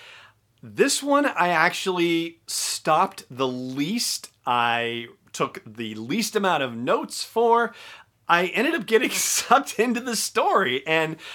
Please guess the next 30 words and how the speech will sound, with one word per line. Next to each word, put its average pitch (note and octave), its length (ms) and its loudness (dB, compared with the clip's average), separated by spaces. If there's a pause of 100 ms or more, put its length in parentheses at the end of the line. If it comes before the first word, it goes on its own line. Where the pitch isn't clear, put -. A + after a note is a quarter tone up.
forgot G3+ 600 2
to F3+ 100 2
actually D#3 400 2
stop C#3+ 500 0
it C#3 100 0
and B2+ 140 -8
scribble C#3 440 -4
notes B2 280 -4
madly A#2 540 -2
here A2+ 220 -4
and A2 160 -6
there, G#2 360 -4
and A#2+ 380 -2
ultimately B2+ 520 -4
had C3 200 0
to C3+ 100 -6
kinda B2 320 -4 (320)
go C3 220 4
back B2 400 2
and A#2 480 -6
take A#2+ 260 -6
notes A#2 320 -2
here A#2 220 -2
and A2+ 140 -4
there A2 480 -2
just - 240 -8
to, A2+ 200 -10
you A2+ 200 -14
know, G#2 100 -12
catch - 380 -2